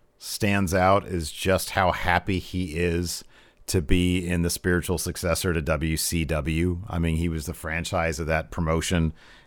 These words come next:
and, uh, you know, he made a point not to go to W W E for a very long time.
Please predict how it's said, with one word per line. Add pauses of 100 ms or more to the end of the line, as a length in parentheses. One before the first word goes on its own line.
and,
uh,
you
know,
he
made
a
point
not
to
go
to
W
W
E
for
a
very
long
time.